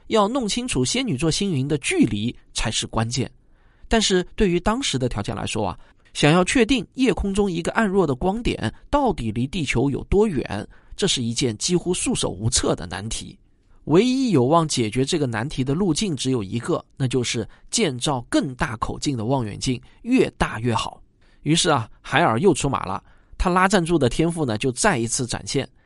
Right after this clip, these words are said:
他设法把著名的慈善家、钢铁大王、当时世界第二富翁安德鲁·卡内基给邀请到了威尔逊山天文台，然后呢，就给他好一顿科普啊。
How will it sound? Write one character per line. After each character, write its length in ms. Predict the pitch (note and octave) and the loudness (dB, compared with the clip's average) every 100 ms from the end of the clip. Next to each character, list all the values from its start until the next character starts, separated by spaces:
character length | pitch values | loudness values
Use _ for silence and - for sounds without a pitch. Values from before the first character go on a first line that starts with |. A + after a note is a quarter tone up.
| _ - | _ -6
他 140 | - | 0
设 240 | A3+ D#4+ G#3+ | 2 4 2
法 160 | A2+ | 0
把 120 | B2 A#2+ | -4 -4
著 200 | A#3+ D#3 | -2 -2
名 160 | C#3+ | -2
的 80 | D#3 | -2
慈 180 | - C#3 | -2 0
善 160 | G#3 | -2
家、 240 | C#3 D#3+ E3+ - | 0 -2 -2 -4
钢 180 | - A#3 | 2 2
铁 160 | - A2+ | 2 2
大 160 | F3 | 2
王、 260 | A#2 A#2 D#3+ - | 2 2 0 -2
当 160 | F#3 G#3 | 0 0
时 160 | F3 | 0
世 160 | F#3 F#3 | 0 0
界 160 | E3 | 0
第 220 | D3 G#3 A#3+ | 0 0 2
二 140 | F#3 | 2
富 280 | - D#3+ D3 | 0 2 2
翁 100 | D#3 - | 0 -4
安 140 | G#3 A3 | -4 0
德 80 | F3 | 0
鲁· 120 | D3+ | 0
卡 220 | D#3+ - | -2 -4
内 180 | B2+ F3 | 0 0
基 280 | C3 G3 A3+ - - | 0 -2 -2 -6 -14
给 140 | - G#2+ | -10 0
邀 180 | C3+ C#3+ | 2 2
请 160 | G#2+ | -2
到 160 | G#2 A2+ | -4 -2
了 120 | A2 | -2
威 180 | A#2 C3 | -2 -2
尔 80 | A2 | -2
逊 160 | C3 | -4
山 180 | A#2 A#2+ | -4 -4
天 160 | - A#2 | -4 -4
文 120 | A2 | -4
台， 240 | - E2 - - _ | -8 -10 -14 -20 _
然 160 | - A2 | -6 -2
后 140 | - | 0
呢， 160 | C3+ G2+ - - - | -2 -4 -10 -20 -18
就 100 | - - | -12 -10
给 120 | G#2+ | -2
他 100 | C#3 | 0
好 240 | - - | 0 -2
一 80 | A#2 | -2
顿 160 | E3+ B2+ | -2 -2
科 180 | - C#3+ | 0 -2
普 180 | - | -2
啊。 160 | - - | -8 -10